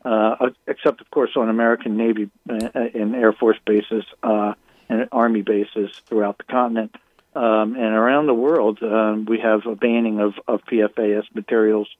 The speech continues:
Um, so, eh, but to give you a sense of the, uh, power of the chemical industry in Congress, um, it wasn't until last year where, um, airport, uh, municipal airport authorities were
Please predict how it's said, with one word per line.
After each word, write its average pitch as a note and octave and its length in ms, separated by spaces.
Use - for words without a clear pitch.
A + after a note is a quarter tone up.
Um, G#2+ 520
so, B2 220
eh, E3+ 320
but C#3+ 200
to D3 80
give C#3 260
you B2+ 160
a A2 60
sense B2 280
of A2 220
the, G#2+ 380
uh, G#2 140
power A2+ 440
of G2 100
the G#2+ 80
chemical A2+ 680
industry A2 600
in G#2+ 120
Congress, A#2 460
um, A#2 240
it A#2 80
wasn't C#3 380
until A2+ 480
last A#2+ 400
year A2 500
where, A2 640
um, A2 400
airport, C3 720
uh, G#2+ 200
municipal A#2+ 520
airport A#2+ 400
authorities G#2+ 560
were A#2 120